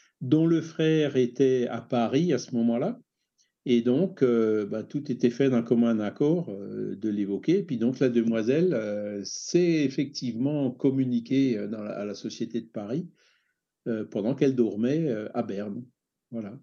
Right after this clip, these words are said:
Donc, euh, la, la possibilité de communiquer avec des esprits de vivants,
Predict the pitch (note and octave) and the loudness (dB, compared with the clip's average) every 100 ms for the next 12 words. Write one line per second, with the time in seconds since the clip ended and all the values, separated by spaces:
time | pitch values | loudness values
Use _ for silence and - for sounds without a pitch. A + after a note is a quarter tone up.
0 | - G2+ C#3+ D3+ A#2+ A2 A2 A2+ C3+ B2+ | -6 -4 -2 -2 -2 0 0 -2 -2 -2
1 | - D3 - D3+ C#3+ C#3+ D#3+ D3 - C3 | 0 -2 0 -2 -2 -2 0 2 4 2
2 | C3 C3+ C#3+ A#2+ G#2+ G#2 G#2 - A2+ G#2+ | 2 0 0 0 0 -2 -6 -2 -2 -2
3 | G2+ G2 B2 F3 | -4 -4 -2 -4